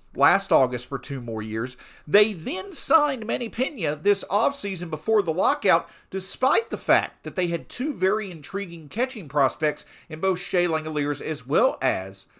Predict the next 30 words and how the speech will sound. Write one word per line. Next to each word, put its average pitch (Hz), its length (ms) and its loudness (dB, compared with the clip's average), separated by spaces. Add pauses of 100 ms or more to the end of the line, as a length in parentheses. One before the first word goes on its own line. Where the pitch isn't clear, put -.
(200)
William, 143 600 2
William 139 280 0
Contreras. 175 600 -2 (180)
So - 160 2
going 339 320 4
into 339 160 -6
two 269 220 -6
thousand 185 500 0
twenty-two, 196 600 -6
it 160 180 -6
certainly 277 460 -4
felt 196 340 2
as 147 140 -6
if 160 200 -8
the 151 100 -4
Braves 131 640 0 (260)
were 170 160 4
going 190 600 -2
to 233 100 -6
potentially - 640 -6
tap 185 440 -4
into 190 460 -6
their 165 240 0
depth 151 420 -2
at 135 220 -4
catcher, 135 480 -2
especially 220 600 -4
with 185 200 -4
now 175 220 0
having 170 380 -2